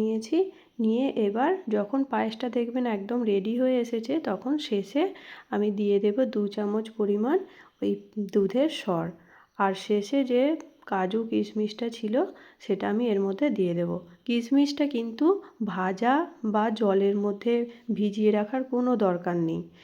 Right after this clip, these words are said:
এর মিষ্টতা বজায় রাখার জন্য একদম শেষে শুধু ডাইরেক্ট ধুয়ে আর দিয়ে দিতে হবে, তাহলে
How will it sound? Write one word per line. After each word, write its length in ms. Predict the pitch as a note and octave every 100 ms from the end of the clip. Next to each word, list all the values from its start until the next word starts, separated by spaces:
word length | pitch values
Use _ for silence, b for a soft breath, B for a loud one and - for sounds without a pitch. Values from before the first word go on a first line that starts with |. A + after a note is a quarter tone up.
| B B -
এর 140 | G#3+ G#3+
মিষ্টতা 460 | G#3+ G#3+ - A3+ B3 G#3+
বজায় 320 | G3 F#3+ G3+ G#3
রাখার 240 | G#3+ A3+ G#3+
জন্য 200 | A#3 A#3+ D4+ A3 G3
একদম 360 | G3 F#3 A#3 A#3+ A#3
শেষে 380 | - F#3+ - D4+ A4+ - b b b b b b b
শুধু 280 | - B3 B3 C#4+ G#3+
ডাইরেক্ট 460 | G3+ G3 C#4 C#4+ G#3+ F#3+
ধুয়ে 320 | G3+ A3 D4 C#4
আর 80 | G3+ F#3+
দিয়ে 160 | F3+ D#3+
দিতে 200 | D3+ E3
হবে, 220 | D#3 D3+ E3+ - _ _ - - _ _ _ _ _ _ - - - -
তাহলে 280 | G3 G#3